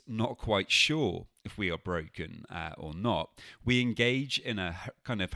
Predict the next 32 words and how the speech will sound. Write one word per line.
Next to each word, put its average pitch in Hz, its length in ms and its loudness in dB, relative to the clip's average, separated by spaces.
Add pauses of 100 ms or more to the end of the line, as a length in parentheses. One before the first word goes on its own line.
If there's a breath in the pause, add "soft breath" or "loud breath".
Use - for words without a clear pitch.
heroic 127 600 2
battle 117 500 -4
almost 85 560 -6
to 101 80 -4
figure 101 360 -2
it 95 140 -2
out. 113 280 -4 (640 loud breath)
Uh, 101 300 2
which 123 200 -2
of 113 140 -4
course 127 460 -2
leads 98 340 -4
to 87 320 -4
a - 80 -6
lot 90 260 -2
of 80 120 -8
rumination 95 800 0
and 78 200 -10
mental 78 420 -8 (100)
anguish 101 680 2 (260 loud breath)
without 127 440 0
actually 101 500 -2
helping 92 540 -2
us 78 240 -6
to 80 460 -6
come 90 280 -6
to 87 180 -6
any 82 200 -2
positive 85 640 -4
and 80 100 -6
helpful 80 480 -8
conclusions. 90 880 -4